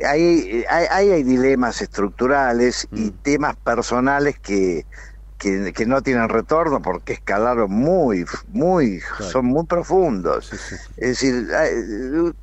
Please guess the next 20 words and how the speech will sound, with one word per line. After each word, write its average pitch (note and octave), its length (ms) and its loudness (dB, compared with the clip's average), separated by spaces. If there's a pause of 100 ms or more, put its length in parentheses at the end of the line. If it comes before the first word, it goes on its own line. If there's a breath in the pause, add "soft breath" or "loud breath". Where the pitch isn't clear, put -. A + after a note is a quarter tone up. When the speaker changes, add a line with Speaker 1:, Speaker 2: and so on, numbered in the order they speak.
(320)
Speaker 1:
a E3+ 80 0
mí, D3+ 560 2
sinceramente, C#3+ 720 0
no C3+ 140 0
me C#3 120 0
simpatizan F2 800 -4
ni F#2+ 240 -4
Cristina C3+ 480 0
Kirchner E3 380 0
ni A#2 80 0
Alberto G#2 360 2
Fernández, D#2+ 520 -4
no A2 100 0
me A#2+ 100 2
simpatiza G2+ 540 -2
ninguno G2 320 -2
de F2 60 2
los F2 120 0
dos. C#2+ 360 -4
Speaker 2:
Ujú. F#2 380 -14